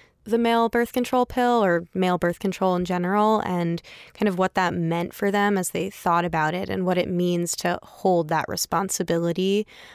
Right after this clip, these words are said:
and whether or not women even trust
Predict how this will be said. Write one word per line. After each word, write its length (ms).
and 220
whether 380
or 60
not 440
women 460
even 340
trust 640